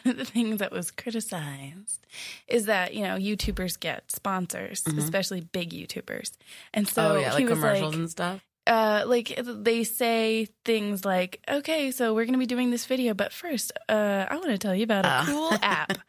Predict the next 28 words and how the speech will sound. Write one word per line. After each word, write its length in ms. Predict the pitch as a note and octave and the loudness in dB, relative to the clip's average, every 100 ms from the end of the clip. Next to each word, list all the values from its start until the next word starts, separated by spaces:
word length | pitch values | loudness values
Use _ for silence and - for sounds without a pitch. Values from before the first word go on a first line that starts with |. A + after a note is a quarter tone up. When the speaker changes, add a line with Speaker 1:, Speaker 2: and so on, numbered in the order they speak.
| - _ - - - - | -20 _ -6 -6 -8 -8
Speaker 1:
So 120 | - G#3+ | 0 2
that 200 | G3+ F#3+ | 0 -2
kind 160 | F3+ | -8
of 60 | E3+ | -2
thing. 100 | D3 | 0
Speaker 2:
Yeah. 160 | G#2 - _ - - _ | 0 -4 _ -20 -20 _
Speaker 1:
So 540 | - - A#3+ A3+ A3 - - | -4 2 2 2 0 -2 -6
<laughs> 100 | - | -4
one 460 | A#3 G#3+ G3+ A#3 A#3 | -6 -2 2 2 2
of 100 | F#3+ | 0
the 300 | G3+ F#3+ - | 2 2 2
episodes, 400 | G#3 G#3+ G3 F#3 | -2 -2 0 0
or 80 | E3+ | -2
several 420 | D#3 G#3+ G#3 G3+ F3 | 0 0 2 0 0
of 80 | |
the 120 | D#3+ D#3+ | -2 -4
episodes, 540 | D3+ D3+ D#3 D3 - - | -4 -8 -8 -10 -8 -4
maybe 180 | F#3+ G3 | -4 -4
the 100 | F3 | -10
whole 120 | F3+ | -12
series, 400 | - F3+ F#3 G3 | -12 -12 -14 -14
I'm 60 | E3+ | -14
not 100 | E3+ | -12
sure. 340 | - F#3 D#3+ D#3+ - | -10 -8 -10 -12 -4
Um, 400 | G#3+ G3+ F#3+ F#3+ - | -2 0 -2 -6 -6
Shane 520 | - A3+ G3+ G3 F#3+ | -6 -4 -2 -2 -2
is 260 | F#3 F3+ - | -4 -6 -6
like, 400 | F#3 E3 E3 - | -4 -4 -4 -10